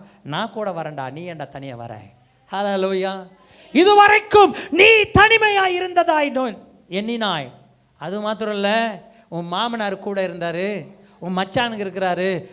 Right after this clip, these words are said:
அப்படின்னு சொல்லிட்டு நீ ரொம்ப பெருமையா இருந்த." நிறைய பேர் அப்படி தானே, மச்சான் தயவு இருந்தா எந்த பேர், எத்தனை பேர், எத்தனை மலை ஏறி இருக்காங்கன்னு எனக்கு தெரியலப்பா, யார் பழமையே சொன்னான்னு கூட எனக்கு தெரியல.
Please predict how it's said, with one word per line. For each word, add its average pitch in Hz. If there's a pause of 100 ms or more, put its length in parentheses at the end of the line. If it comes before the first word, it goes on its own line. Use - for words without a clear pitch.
அப்படின்னு 175
சொல்லிட்டு 175
நீ 156
ரொம்ப 190
பெருமையா 196
இருந்த." 151 (1300)
நிறைய 170
பேர் 180
அப்படி 170
தானே, 165
மச்சான் 160
தயவு 175
இருந்தா 175 (2750)
எந்த 147
பேர், 175
எத்தனை 190
பேர், 214
எத்தனை 190
மலை 185
ஏறி 175
இருக்காங்கன்னு 160
எனக்கு 131
தெரியலப்பா, 107 (680)
யார் 160
பழமையே 196 (100)
சொன்னான்னு 196
கூட 202
எனக்கு 147
தெரியல. 120